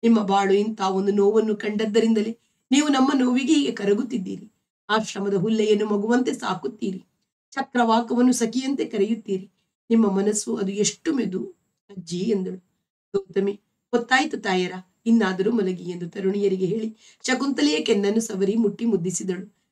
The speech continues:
ಅನಸೂಯೆ ಪ್ರಿಯಂವದೆಯವರ ಹೆರಳನ್ನು ಸವರಿ ಗಲ್ಲವನ್ನು ಸೋಕಿ,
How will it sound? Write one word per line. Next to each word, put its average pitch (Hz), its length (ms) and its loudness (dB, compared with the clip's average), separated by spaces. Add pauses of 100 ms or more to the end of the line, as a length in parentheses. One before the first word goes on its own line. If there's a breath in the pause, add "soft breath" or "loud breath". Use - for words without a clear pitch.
(180)
ಅನಸೂಯೆ 196 460 2
ಪ್ರಿಯಂವದೆಯವರ 196 760 4 (460)
ಹೆರಳನ್ನು 208 340 4
ಸವರಿ 202 340 0
ಗಲ್ಲವನ್ನು 190 460 2
ಸೋಕಿ, 190 380 -2